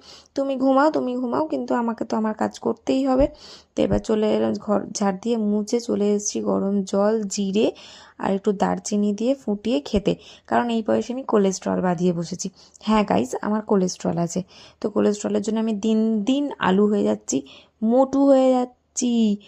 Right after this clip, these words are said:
এতটাই মোটু হয়ে যাচ্ছি। এবার নিজেকে কন্ট্রোল করা ভীষণ দরকার। তো এত মোটু হওয়া ভালো না, যেহেতু আমার কোলেস্ট্রল আছে, তাই ভাবলাম কিছু একটা করা যাক। তো এটা আমি এখন খাই এখন রোজই,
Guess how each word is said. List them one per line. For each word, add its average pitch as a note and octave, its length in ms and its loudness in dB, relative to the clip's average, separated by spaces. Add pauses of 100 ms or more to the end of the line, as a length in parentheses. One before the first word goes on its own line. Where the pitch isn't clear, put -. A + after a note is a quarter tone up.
(220)
এতটাই A3+ 360 -2
মোটু A3+ 260 0
হয়ে A#3 180 2
যাচ্ছি। A#3 380 0
এবার A#3 180 0
নিজেকে G#3 300 0
কন্ট্রোল G3+ 400 -2
করা G3+ 240 -2
ভীষণ A3 360 -2
দরকার। A3 340 0 (880)
তো G#3+ 60 4
এত G3+ 160 2
মোটু G3+ 300 4
হওয়া G#3 220 2
ভালো A3 200 2
না, C4+ 120 0
যেহেতু G#3+ 320 0
আমার G3+ 200 0
কোলেস্ট্রল G3+ 480 -2
আছে, A#3 200 -2 (440)
তাই B3+ 160 4
ভাবলাম A#3+ 360 2
কিছু A3+ 300 -6
একটা A3 220 -2
করা G#3 300 2
যাক। C#4 200 0 (360)
তো A#3+ 80 4
এটা A3 260 4
আমি A3+ 260 2
এখন A3 240 -4
খাই G#3 320 2
এখন G#3+ 280 2
রোজই, G3+ 340 4